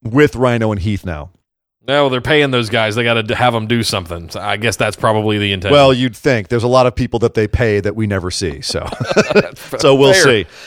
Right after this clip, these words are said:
Speaker 1: But that's
Speaker 2: Fair.
Speaker 1: the thing is, did we see any indications on this show of these shifts that we were promised? And we had, we had Vinny Claus giving us the announcements. Uh, but
Speaker 2: Right,
Speaker 1: aside
Speaker 2: so basically, to boil it down, Cena's coming back.
Speaker 1: Right.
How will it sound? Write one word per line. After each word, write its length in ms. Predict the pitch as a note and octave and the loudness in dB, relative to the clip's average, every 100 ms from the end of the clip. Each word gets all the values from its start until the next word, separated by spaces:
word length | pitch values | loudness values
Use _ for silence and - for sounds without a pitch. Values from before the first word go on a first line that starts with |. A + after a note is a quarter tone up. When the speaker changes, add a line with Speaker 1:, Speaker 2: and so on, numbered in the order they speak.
| - | 0
Speaker 1:
But 120 | G3+ | 2
that's 140 | G#3+ - | 2 2
Speaker 2:
Fair. 120 | - | 2
Speaker 1:
the 40 | B3+ | 2
thing 120 | E3 | 2
is, 120 | C#3 | -4
did 220 | D3 G#3+ | 2 2
we 140 | G#3 A3 | 2 -4
see 380 | - A#3 C4 F3 | -4 -6 -4 -4
any 200 | D#3 C#3 | -2 -2
indications 480 | C3 C3 B2 A2+ A2+ | -4 -2 -4 -4 -4
on 200 | A#2 A2+ | -4 -4
this 120 | A2 | -6
show 480 | - A2+ G#2 G2+ - D3+ | -4 -2 0 -2 0 4
of 320 | E3 D#3+ A#2+ | 4 4 0
these 400 | C#3 C3+ B2 - _ _ _ _ | 0 0 -2 -8 _ _ _ _
shifts 680 | - - B3 A3+ - - - | -6 0 0 0 -4 -10 -2
that 160 | B2 | 0
we 120 | B2+ B2+ | 0 0
were 120 | C3 | 0
promised? 420 | - E3+ C#3+ G#2 | 2 2 2 0
And 100 | B2 | 0
we 80 | C3 | 2
had, 220 | C#3+ G#2+ | 2 0
we 120 | B2+ C3 | 2 2
had 100 | A2 | 2
Vinny 320 | F#2+ E3 E3+ | 2 2 2
Claus 640 | - C3 A#2 A2+ B2+ - _ _ _ _ _ | 2 4 6 4 2 -2 _ _ _ _ _
giving 220 | D3 C#3 | 0 2
us 140 | C#3 - | 2 0
the 120 | B2+ | -2
announcements. 840 | B2 B2+ C#3+ - G#2+ G2 A2+ - _ _ _ _ | 0 2 2 0 -6 -6 -6 -10 _ _ _ _
Uh, 320 | A#2 A2+ A2+ A2 _ _ _ A2+ | 2 4 4 2 _ _ _ 0
but 120 | C#3 | 2
Speaker 2:
Right, 80 | C3 | 4
Speaker 1:
aside 240 | E3+ F3+ | 4 4
Speaker 2:
so 140 | - D#3 | 2 4
basically, 460 | F3+ F3+ F3+ E3+ D#3 | 4 4 2 2 0
to 100 | E3 | 0
boil 220 | D#3+ F3+ | 2 4
it 60 | D#3+ | 4
down, 200 | E3+ D3 | 2 0
Cena's 340 | - G3 F#3+ | 0 0 0
coming 260 | F3 D#3 A#2 | 0 -2 -2
back. 440 | G#2+ G2 G2+ - - | -2 -2 -4 -10 -8
Speaker 1:
Right. 400 | C3+ B2+ G#2 | 2 2 2